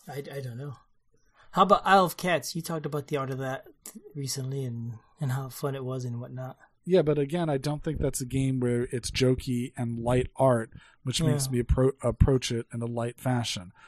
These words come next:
Speaker 2: I think that the cats, uh, like, I feel myself immersed in a world where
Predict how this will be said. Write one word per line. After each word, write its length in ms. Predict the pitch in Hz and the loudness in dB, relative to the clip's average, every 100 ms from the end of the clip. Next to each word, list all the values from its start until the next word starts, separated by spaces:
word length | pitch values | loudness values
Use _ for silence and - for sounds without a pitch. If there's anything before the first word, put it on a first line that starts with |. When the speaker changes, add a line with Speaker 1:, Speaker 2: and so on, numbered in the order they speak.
| - - - | -20 -10 -2
Speaker 2:
I 80 | |
think 180 | 123 135 | 0 0
that 140 | 139 123 | -2 -6
the 80 | |
cats, 440 | 123 - 127 123 147 | -8 -4 -4 -4 -4
uh, 80 | 131 - - 135 | -6 -10 -12 -4
like, 280 | 131 123 - _ | 0 0 -2 _
I 240 | 143 139 135 | 6 8 8
feel 300 | - 160 147 | 6 6 8
myself 500 | 139 127 139 127 - | 6 4 2 2 0
immersed 500 | 123 117 127 123 - | -4 0 0 0 -2
in 80 | 127 | -2
a 40 | |
world 400 | 113 113 117 113 110 | -2 -2 0 -2 -2
where 340 | 110 110 | -2 -2